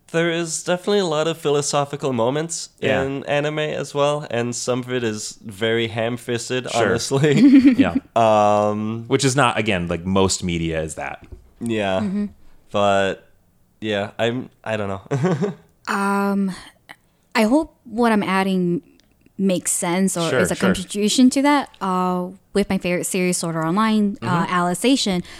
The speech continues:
Speaker 3: we're almost, we're almost there 'cause I read the light novels. Um, where
Speaker 2: What is a light novel?
Speaker 3: A light novel is,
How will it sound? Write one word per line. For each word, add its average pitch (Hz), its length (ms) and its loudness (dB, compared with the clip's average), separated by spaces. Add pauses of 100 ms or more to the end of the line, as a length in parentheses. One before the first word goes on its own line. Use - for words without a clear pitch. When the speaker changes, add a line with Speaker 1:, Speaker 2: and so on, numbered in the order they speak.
(120)
Speaker 3:
we're 202 200 4
almost, 233 460 4 (280)
we're - 260 -8
almost 302 540 8
there 170 480 -2
'cause - 140 -8
I 175 60 -10
read 180 220 -8
the 160 120 -4
light - 200 -6
novels. - 440 -4 (360)
Um, 180 400 0
where 185 200 2
Speaker 2:
What 185 100 6
is 185 100 2
a 190 60 6
light 113 260 6
novel? 82 300 -4 (140)
Speaker 3:
A 220 80 -2
light 269 240 -2
novel 185 500 -4
is, 190 400 -4